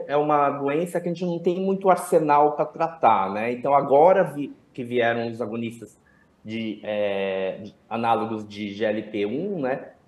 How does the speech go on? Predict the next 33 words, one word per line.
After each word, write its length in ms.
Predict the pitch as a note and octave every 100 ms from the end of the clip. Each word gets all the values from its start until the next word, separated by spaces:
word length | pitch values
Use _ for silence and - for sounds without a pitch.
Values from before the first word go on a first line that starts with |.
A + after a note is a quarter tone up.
| _ -
É, 60 | A#2
é, 300 | A#2+ - C3+ - -
a 120 | C#3+
gente 260 | C#3+ D3 -
tem 120 | D3
uma, 320 | D3+ D3 -
um 100 | C#3
arsenal 300 | C#3 C#3+ D3
um 40 | D3
pouquinho 360 | D3 D#3+ D#3
maior, 280 | D#3 F3 C#3
mas 220 | B2 B2+
antes 220 | C#3 D#3+ F#3
a 20 |
gente 140 | F3+
só 100 | F3+
tinha 300 | F3 - G#3
a 20 |
pioglitazona, 840 | A3 F#3+ D3+ - B2+ A2+ A2 G2 G2
né, 120 | A#2
pra 140 | B2 A2
tratar, 540 | A2+ G#2+ - G2 F#2+
né? 240 | G#2 A#2+ A#2
Então, 460 | A#2+ C#3 C3+ B2+ - _
teve 260 | C3 C3 C3
estudos 380 | - A#2 A#2
com 100 | -
vitamina 640 | A2 A2 A2 A2 G#2+ A#2 B2
E, 600 | G#2 B2+ B2+ G#2+ G#2 - - _ A2 - _
é, 300 | G#2 A2+ G#2+
que, 480 | G#2 - A#2+ A2 -
que, 380 | B2 A2+ G2 -
que 320 | A#2+ A2 G#2